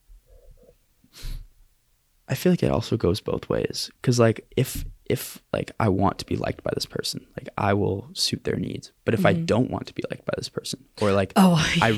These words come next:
Speaker 1: really
Speaker 2: <laughs> yeah.
Speaker 1: hate this person, or, like, like, if we don't like someone or have misinformation about them that, like, will change our attitude about them, like,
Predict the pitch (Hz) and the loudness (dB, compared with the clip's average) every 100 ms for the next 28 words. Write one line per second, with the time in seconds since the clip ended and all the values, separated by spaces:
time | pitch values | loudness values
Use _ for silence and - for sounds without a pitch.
0 | 110 - 220 180 226 101 226 - 277 - | 4 4 4 2 2 4 4 4 0 0
1 | - - - - _ _ _ - 104 92 | -6 -6 -10 -14 _ _ _ 0 2 2
2 | - - - - - - - - 110 - | -2 -20 -20 -20 -20 -20 -8 -4 -4 -4
3 | - - _ _ _ _ - - 120 - | -16 -20 _ _ _ _ -10 -6 -4 2
4 | 139 117 92 95 - - - - - - | 4 4 4 0 -2 -4 -6 -8 -6 0
5 | 95 113 117 92 98 - 107 - - - | 0 0 -4 -2 0 0 -2 -4 -4 -4
6 | - - - - - 82 - - - - | -4 -4 -2 -4 -4 -4 -2 -2 -4 -2
7 | 101 - - - _ _ _ - - 95 | -2 -2 -6 -18 _ _ _ -8 -2 0
8 | 95 - - - - 50 - - - - | 0 -2 -4 -2 -2 -2 -4 -8 -8 -10
9 | _ _ _ _ _ _ _ _ - - | _ _ _ _ _ _ _ _ -6 -4
10 | - - - - _ _ _ _ _ - | -4 -6 -8 -8 _ _ _ _ _ -20
11 | - _ - 98 - | -20 _ -2 -2 -4